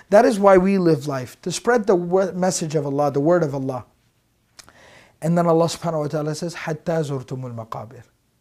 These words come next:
Until and unless you have visited the graves. That from time to time, remind yourself of the hereafter.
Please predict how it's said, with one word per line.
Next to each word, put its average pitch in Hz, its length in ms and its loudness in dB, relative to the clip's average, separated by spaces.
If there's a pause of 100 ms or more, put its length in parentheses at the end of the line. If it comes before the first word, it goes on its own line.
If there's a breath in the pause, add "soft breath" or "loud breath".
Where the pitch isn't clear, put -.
(480 soft breath)
Until 175 420 -2
and 165 160 0
unless 160 420 -2
you 151 220 -4
have 143 160 -4
visited 147 640 -8
the 131 80 -10
graves. 117 560 -10 (1080)
That 135 160 -12
from 151 240 -8
time 160 220 -2
to 147 100 -16
time, 160 260 -6
remind 151 380 -4
yourself 151 320 -6
of 131 100 -12
the 139 80 -6
hereafter. 147 580 -6